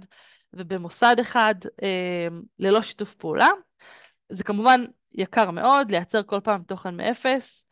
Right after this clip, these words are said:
ולקהל מצומצם, ולכן רוצים פה להפוך את יצירת התוכן לנגישה, אה, קלה לשימוש, אה, לשימוש בעצם של המשתתפים, ותהיה נרחבת יותר,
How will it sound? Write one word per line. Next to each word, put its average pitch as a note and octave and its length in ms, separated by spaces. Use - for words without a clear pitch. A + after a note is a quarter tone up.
ולקהל F#3+ 520
מצומצם, C#4+ 760
ולכן F#3+ 340
רוצים A3+ 360
פה B3+ 120
להפוך A3 380
את - 180
יצירת G3+ 520
התוכן G#3+ 400
לנגישה, F#3 1080
אה, G3 200
קלה G3+ 300
לשימוש, A3+ 960
אה, F3+ 420
לשימוש G3+ 460
בעצם F#3+ 200
של F3+ 160
המשתתפים, C#4+ 640
ותהיה G3+ 280
נרחבת A#3 480
יותר, A3+ 460